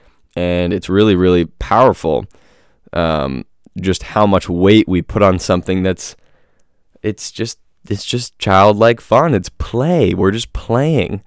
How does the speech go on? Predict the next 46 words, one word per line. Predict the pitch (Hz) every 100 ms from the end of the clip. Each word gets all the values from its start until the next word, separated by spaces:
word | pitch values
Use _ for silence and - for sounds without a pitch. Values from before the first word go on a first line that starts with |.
| _ _ _ -
We're | 95 85 -
kicking | 147 139 135
a |
ball, | 117 120 120 101 90
or | 85
we're | 82
throwing | - 120 127
a | 123
ball, | 101 95 92 85 78
or |
we're | 82 80 - _ _ _ _
hitting | - 123
a | 117
puck. | 104 110 92 87
Like, | 92 90 87 - - _ _ _ _ _ _ -
it, | 101 101 -
it | 107 101 -
ultimately | 104 110 127 117 117
has | 110 101 90
no | 92 98 104
weight | 104 87 98 107 127 -
on | 98 92
the | 92
success | - 90 - 98 98
and | 92
happiness | 92 95 95 92
of | 92
your | 87
life, | 87 95 113 - - _ _ _
but | -
it | 107
has | 87
so | - - - 101 101 98
much | 92 - -
pull | - 101 90
in | 80
that | 78 -
moment | 87 87 85 78 -
and | 85 87 - _ _ _
in | - 85
the |
days | 80 85 85 85
or | 82
weeks | 85 85 -
to | 82
follow. | - 82 82 69